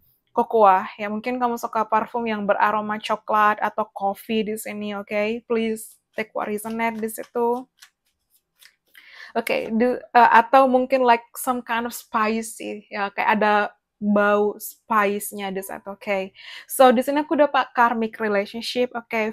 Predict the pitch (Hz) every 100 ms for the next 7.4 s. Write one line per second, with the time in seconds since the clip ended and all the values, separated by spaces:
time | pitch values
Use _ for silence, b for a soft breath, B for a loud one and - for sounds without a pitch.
0 | - 233 233 226 220 220 233 b b b
1 | _ - 294 294 240 226 226 233 220 202
2 | 202 202 196 202 240 247 220 233 226 240
3 | - - - 208 208 208 214 214 233 233
4 | 233 226 226 220 220 214 220 214 220 277
5 | 285 233 226 208 196 196 208 254 254 240
6 | 233 233 233 254 b b b b 220 220
7 | 214 196 220 285